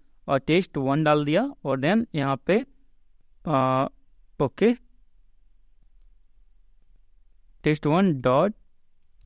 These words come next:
tar, ओके, और then मैं यहाँ पे डाल देता हूँ, ओके, मुझे जो डायरेक्टरी करनी, डायरेक्टरी क्या है, टेस्ट,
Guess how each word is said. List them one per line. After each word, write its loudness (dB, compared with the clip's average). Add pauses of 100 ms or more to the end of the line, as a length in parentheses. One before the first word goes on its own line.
(140)
tar, 2 (680)
ओके, 0 (240)
और 2
then -2
मैं 0
यहाँ -2
पे -2
डाल 0
देता -6
हूँ, -2 (2000)
ओके, -2
मुझे 0
जो 0
डायरेक्टरी 2
करनी, 0
डायरेक्टरी -2
क्या 0
है, -2
टेस्ट, -4